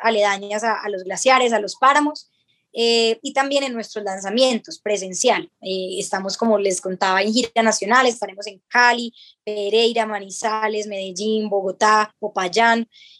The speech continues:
eh, pronto en Ibagué. Y las personas que quieran ir a conocer al equipo y a conocer más qué es Cumbres Blancas,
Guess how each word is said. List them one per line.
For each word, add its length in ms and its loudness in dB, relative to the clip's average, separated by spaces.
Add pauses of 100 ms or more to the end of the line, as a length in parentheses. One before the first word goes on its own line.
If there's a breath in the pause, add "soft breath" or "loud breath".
(120)
eh, 520 -2
pronto 360 -2
en 60 0
Ibagué. 680 0 (340 loud breath)
Y 400 -2
las 160 2
personas 320 -2
que 100 -14
quieran 320 2
ir 120 4
a 80 2
conocer 280 -4
al 120 -2
equipo 500 -4
y 40 2
a 80 0
conocer 280 -10
más 240 0
qué 120 -2
es 120 -4
Cumbres 300 -2
Blancas, 480 -2